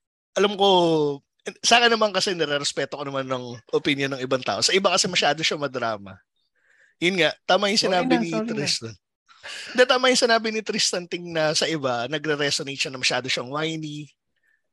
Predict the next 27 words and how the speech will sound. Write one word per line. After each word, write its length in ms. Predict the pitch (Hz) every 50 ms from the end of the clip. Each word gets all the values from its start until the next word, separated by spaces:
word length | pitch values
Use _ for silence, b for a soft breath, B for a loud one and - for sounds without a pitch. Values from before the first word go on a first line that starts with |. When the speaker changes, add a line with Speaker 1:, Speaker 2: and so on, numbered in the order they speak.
| _ _ _ _
Speaker 1:
Sobrang... 480 | - - - 143 135 139 131 127 131 117 - _ _ _ _ _ _ _ _
Pero 160 | - 233 247
kasi 220 | 233 247 - - 254
sa 220 | - 254 214 202
akin, 240 | 196 208 220 220 208
parang 520 | - - 185 185 196 196 185 185 185 180
nakakaano 600 | 175 175 160 170 170 160 165 160 156 160 156 156
eh, 80 | 151 139
nakaka-relate 640 | 139 147 143 147 - 160 151 156 151 147 143 -
ako 140 | 156 135 147
sa 100 | - -
character 500 | 135 135 127 127 123 - _ - 123 117
niya. 220 | 107 104 101 90 95 - _ _ _ _ _ _ _ _ _ _ _ _ _ _ _ _ _ _ _ _ _
Na 120 | _ 175 160
parang, 500 | 156 160 151 147 147 143 139 135 131 135 _ - _ _ _
ang 140 | - 233 247
nagustuhan 420 | 254 254 247 247 254 - 254 233 233
ko 100 | 226 220
kasi 220 | 214 226 - 240
sa 120 | - - -
kanya, 280 | 165 165 160 131 117 117
di 100 | 131 160
ba 120 | 165 185
nung 160 | 180 175 190
simula 400 | - - 196 160 156 143 135 131
pa 140 | - - 117
lang, 260 | 107 101 95 92 98